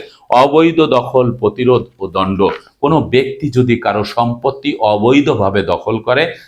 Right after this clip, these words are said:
তার ন্যূনতম দুই বছরের কারাদণ্ড হবে এবং তার অর্থদণ্ড অথবা উভয় দণ্ডে তিনি দণ্ডিত হতে পারেন, এমনটি কিন্তু এখানে বলা হয়েছে। তাহলে অবৈধভাবে দখলকারী কারা এবং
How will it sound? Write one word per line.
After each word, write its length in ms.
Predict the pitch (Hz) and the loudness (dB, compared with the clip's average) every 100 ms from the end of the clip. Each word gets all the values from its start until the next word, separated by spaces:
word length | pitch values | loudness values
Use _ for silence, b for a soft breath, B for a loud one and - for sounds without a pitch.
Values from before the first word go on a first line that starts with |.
| _ | _
তার 240 | 117 123 147 - - _ _ _ _ - | 0 0 0 -6 -18 _ _ _ _ -6
ন্যূনতম 560 | 101 127 147 151 139 127 - | 2 2 2 0 0 0 2
দুই 180 | 131 135 | 2 2
বছরের 440 | 123 117 135 131 113 | 2 0 2 0 2
কারাদণ্ড 500 | 110 107 104 107 104 | 0 0 0 0 0
হবে 300 | 104 107 147 170 B B - | 0 0 0 0 B B -2
এবং 320 | 131 165 156 92 - _ _ _ _ | 2 4 2 0 -10 _ _ _ _
তার 120 | 101 98 110 | -4 -2 0
অর্থদণ্ড 640 | 120 - 131 123 120 123 | 0 0 -2 0 0 0
অথবা 340 | 120 117 107 98 | 0 0 0 0
উভয় 300 | 107 127 110 | 2 2 2
দণ্ডে 260 | 104 95 | 0 -2
তিনি 200 | 90 92 87 | -4 -6 -4
দণ্ডিত 360 | 95 92 87 | -2 -2 -4
হতে 240 | 85 87 87 | -2 -2 -2
পারেন, 260 | 92 95 - b _ | -2 -4 -6 b _
এমনটি 340 | 127 147 151 131 110 | -2 0 0 0 0
কিন্তু 220 | 101 92 | -2 -2
এখানে 240 | 90 92 85 | -2 -2 -2
বলা 220 | 90 92 | -2 0
হয়েছে। 300 | 98 98 90 - b _ | 0 0 -2 -6 b _
তাহলে 300 | 123 127 151 143 110 | -2 0 0 0 0
অবৈধভাবে 760 | 110 120 165 175 123 135 123 - | 0 2 2 2 0 0 0 -2
দখলকারী 560 | 101 101 127 127 113 92 | -2 -2 0 0 0 -2
কারা 300 | - 95 127 165 B B _ | -2 0 2 2 B B _
এবং 200 | 110 135 | -2 0